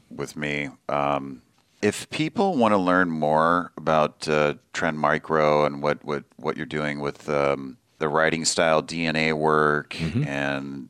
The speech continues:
Speaker 1: the C T A and all that stuff, where, where can they go to find out more on that?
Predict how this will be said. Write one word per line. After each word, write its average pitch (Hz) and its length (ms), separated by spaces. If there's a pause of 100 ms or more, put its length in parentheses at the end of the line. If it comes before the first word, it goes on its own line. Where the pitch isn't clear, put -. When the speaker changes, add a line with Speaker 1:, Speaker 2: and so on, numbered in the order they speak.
Speaker 1:
the 71 100
C 80 240
T 76 240
A 73 240
and 71 80
all 71 140
that 71 180
stuff, - 480
where, 76 280
where 78 120
can 76 160
they 71 80
go 69 160
to 67 60
find 71 260
out 67 220
more 69 200
on 65 120
that? 65 200